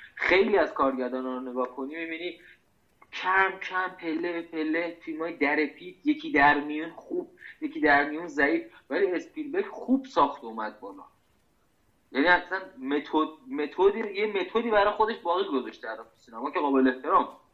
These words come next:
یه داستان اینجوری داره. واقعاً، اه، فیلم آرواره‌ها فیلمی نبود که تو اگه مثلاً یه کسی ندونه بهش بگی که: "آقا این اسپیلبرگی که می‌شناسیش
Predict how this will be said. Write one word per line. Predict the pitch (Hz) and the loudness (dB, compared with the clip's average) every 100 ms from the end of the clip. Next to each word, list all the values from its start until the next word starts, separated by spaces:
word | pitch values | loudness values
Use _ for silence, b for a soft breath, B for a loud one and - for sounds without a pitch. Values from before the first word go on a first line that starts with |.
| _ _ _ _ _ _ - | _ _ _ _ _ _ 0
یه | 151 175 | 0 2
داستان | 165 156 - 196 | 0 0 -4 -6
اینجوری | 185 139 165 165 | -8 -8 -8 -4
داره. | 113 107 98 _ _ _ - | -6 -8 -16 _ _ _ -8
واقعاً، | 123 143 151 156 139 | -2 2 2 0 -2
اه، | 131 123 120 110 - _ _ _ _ _ _ _ _ _ | -2 0 -2 -6 -12 _ _ _ _ _ _ _ _ _
فیلم | 147 143 | -4 0
آرواره‌ها | 127 135 139 135 135 135 151 165 170 - | 2 4 4 4 2 2 2 0 -2 -12
فیلمی | 185 180 180 | -10 -8 -4
نبود | 185 180 143 | -2 -2 -4
که | - 120 113 - _ _ _ - | -6 -8 -8 -14 _ _ _ -4
تو | 160 | 2
اگه | 139 135 135 | 2 0 -4
مثلاً | 127 131 139 156 b b - | -8 -8 -8 -8 b b -10
یه | 139 | -4
کسی | 156 156 156 | -4 -4 0
ندونه | 151 175 185 170 127 113 | 6 6 6 -2 -2 -2
بهش | 110 123 123 | -2 -2 -4
بگی | 127 123 123 | -6 -8 -4
که: | 127 | 0
"آقا | 135 139 110 B B - | 2 2 0 B B -8
این | 151 | -6
اسپیلبرگی | 139 135 123 147 151 | -4 -4 0 2 2
که | 139 | -2
می‌شناسیش | 123 120 - 117 - 120 | -8 -8 -10 -12 -8 -10